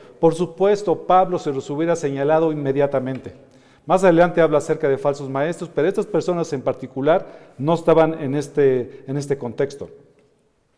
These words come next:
Si alguien hubiera predicado algo diferente, seguramente les hubiera dicho algo como, por ejemplo, escribió a los Gálatas en el capítulo uno, versículo seis. Dice: Me maravillo que tan pronto ha-,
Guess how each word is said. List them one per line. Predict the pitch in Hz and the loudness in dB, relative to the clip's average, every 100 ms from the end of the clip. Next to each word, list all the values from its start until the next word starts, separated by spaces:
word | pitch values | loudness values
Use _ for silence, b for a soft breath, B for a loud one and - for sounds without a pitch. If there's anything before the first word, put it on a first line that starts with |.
| _ _ _ _ | _ _ _ _
Si | - | 0
alguien | 160 208 190 | 2 4 4
hubiera | 180 190 175 | 8 8 8
predicado | 165 151 - 165 170 165 | 4 0 2 2 4 4
algo | 165 156 | 4 0
diferente, | 135 123 165 190 190 208 | -4 -2 0 0 -2 0
seguramente | 147 143 156 160 160 | 0 2 2 0 -4
les | 139 131 | -6 -4
hubiera | 139 147 | -2 -2
dicho | 143 147 | -2 -2
algo | 147 156 156 B B B B _ | 0 0 -2 B B B B _
como, | 147 139 | -2 -2
por | 139 135 | 0 0
ejemplo, | 131 151 151 156 131 - | -2 -4 0 2 2 -2
escribió | 135 - 127 147 151 | -8 -6 -4 4 6
a | 143 | 6
los | 131 120 | 2 4
Gálatas | 147 143 135 131 - | 4 4 2 -4 -6
en | - 131 | -8 -6
el | 127 | -6
capítulo | 135 139 139 147 | -4 -6 -4 -4
uno, | 143 151 | -2 -2
versículo | 135 113 139 139 131 | -4 -6 -10 -8 -6
seis. | 139 143 - - b b b b b b | -4 -4 -6 -14 b b b b b b
Dice: | 147 151 156 | -6 2 2
Me | 147 | 4
maravillo | 147 147 147 208 240 233 | 4 6 4 4 0 0
que | 202 | 2
tan | 170 160 | 0 0
pronto | 180 190 190 180 185 | 0 0 2 0 2
ha-, | 147 139 | 0 -2